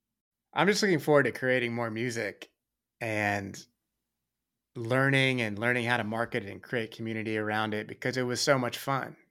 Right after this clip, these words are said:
You know, like, this style of music that I created with Dill, which is hip hop and specifically crypto rap. <laughs> The name of the song is called fomo, and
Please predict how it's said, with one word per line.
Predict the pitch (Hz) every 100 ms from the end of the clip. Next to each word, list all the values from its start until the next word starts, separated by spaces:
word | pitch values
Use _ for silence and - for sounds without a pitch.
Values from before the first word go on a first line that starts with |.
| -
You | 113
know, | 107 110 107
like, | 110 -
this | 131 -
style | - 131 139 131
of |
music | 120 123 120
that | 113
I | 110
created | - 120 113
with | 107 110 120
Dill, | 131 120 107 107 _ _ _ _
which | 123 120
is | 123
hip | - 147 147
hop | 120 113 -
and | 120 113 123 -
specifically | - 139 175 151 135 120
crypto | - 151 - 123
rap. | 117 117 113 208 - - - - - - -
<laughs> | 156 120 - - -
The | 131
name | 139 151
of | 135
the |
song | 117 139 131
is | 117
called | 135 123
fomo, | - 131 139 131 120 117 -
and | 120 117 117 117